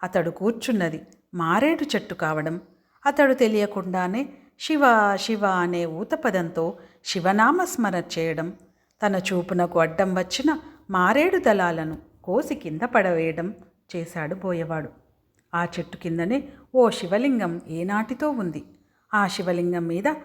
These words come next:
అతడు వేసిన మారేడు దళాలు పడ్డాయి. అది మారేడు దళ పూజా ఫలితాన్ని ఇచ్చింది. నాలుగో జాము వరకు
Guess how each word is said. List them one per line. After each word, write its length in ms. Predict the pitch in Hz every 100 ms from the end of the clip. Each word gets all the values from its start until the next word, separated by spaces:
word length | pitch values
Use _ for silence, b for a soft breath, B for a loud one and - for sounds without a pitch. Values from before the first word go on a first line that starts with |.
| B B 196
అతడు 280 | 196 220
వేసిన 440 | 190 185 247 320 262
మారేడు 520 | 180 156 185 285 302
దళాలు 460 | 220 190 180 165 175
పడ్డాయి. 500 | 185 151 156 151 - _ _ _ _ _
అది 260 | 196 175 180 - - -
మారేడు 460 | 175 165 180 180 175
దళ 240 | 170 170
పూజా 500 | - - 180 208 320
ఫలితాన్ని 600 | 302 190 170 160 156 160
ఇచ్చింది. 480 | 151 - 175 156 - _ _ _ _ _ 226
నాలుగో 420 | 202 185 180 175
జాము 320 | 175 165 165
వరకు 360 | 160 214 285